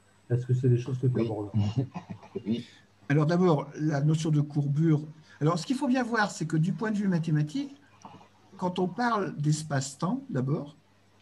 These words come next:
Speaker 3: c'est un espace à quatre dimensions, mais enfin, ça, c'est peut-être moins important. Mais le temps ne joue pas un rôle particulier en mathématiques. C'est la physique qui attribue un rôle particulier au temps.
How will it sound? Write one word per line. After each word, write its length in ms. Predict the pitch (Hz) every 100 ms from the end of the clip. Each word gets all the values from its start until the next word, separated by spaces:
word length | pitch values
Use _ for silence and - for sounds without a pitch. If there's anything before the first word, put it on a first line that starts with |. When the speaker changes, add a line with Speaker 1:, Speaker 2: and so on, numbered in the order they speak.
| _ _
Speaker 3:
c'est 160 | - 127
un 80 |
espace 320 | 131 131 147 143
à 60 |
quatre 300 | - 117 123
dimensions, 480 | 117 107 110 - 214
mais 80 | 147
enfin, 180 | - 110
ça, 140 | 123
c'est 160 | - - - -
peut-être 180 | 110 90
moins 240 | 113 110
important. 460 | 104 - - 226 247 - - _ _ 139
Mais 320 | 151 139 - - - - _ _ _
le 160 | 156 170
temps 240 | 160 285
ne 80 | 254
joue 160 | 185 190
pas 160 | 247
un 60 | 233
rôle 180 | 196 240
particulier 540 | 185 156 156 180 214
en 60 | 165
mathématiques. 460 | 135 143 127 123
C'est 120 | 123 147
la 100 | 147
physique 540 | - 208 262 - -
qui 160 | - 156
attribue 480 | 147 - 131 170
un 140 | 196 139
rôle 260 | 127 185
particulier 540 | 160 147 151 139 131 214
au 100 | 190
temps. 260 | - 123